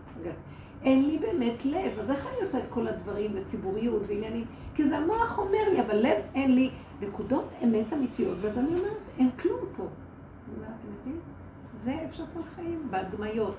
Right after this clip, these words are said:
אז מה עשית פה? שתגיעו בעמלכם להכרה שאין כאן כלום, זה בועה, התחפשתם בה דורות שלמים, עכשיו היא נגמרת, אז שימו את פניכם בגבוליות הקטנה שלכם, ותהיו כמו תינוק, גמול עליי, וזה הכל, ואין כאן כלום, בואו אני אטיב לכם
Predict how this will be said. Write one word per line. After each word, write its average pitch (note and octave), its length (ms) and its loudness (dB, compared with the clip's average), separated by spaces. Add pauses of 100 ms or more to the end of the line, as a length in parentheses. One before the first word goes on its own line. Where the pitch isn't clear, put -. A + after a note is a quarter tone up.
(100)
אז F#3+ 220 -4
מה D4+ 180 2
עשית B4+ 320 0 (140)
פה? G3+ 200 0 (400)
שתגיעו A#3 580 -2
בעמלכם G#3 500 -2
להכרה E3 560 -6
שאין C#4+ 280 -4 (100)
כאן F4 80 -2 (180)
כלום, C#4 260 0 (360)
זה A#3 200 4
בועה, E3+ 440 -2 (480)
התחפשתם G#3 920 0
בה F#3 140 0
דורות G#3+ 380 2
שלמים, F3+ 400 0 (380)
עכשיו - 280 -2
היא B3+ 100 4 (100)
נגמרת, E3+ 460 -4 (760)
אז - 140 -10
שימו G#4 240 0
את G4 180 0
פניכם C4+ 400 -2
בגבוליות A3+ 580 0
הקטנה A3 400 -6
שלכם, F3+ 300 -8
ותהיו E4+ 320 0
כמו F4+ 200 0
תינוק, D#4+ 400 2
גמול A3 320 0
עליי, F#3 260 -2
וזה C4 180 -4 (100)
הכל, G4+ 180 -8
ואין F#4+ 180 0
כאן F4+ 180 0
כלום, C4+ 200 -2
בואו A#3 100 0
אני A#3+ 160 2
אטיב - 220 -6
לכם F3+ 220 -8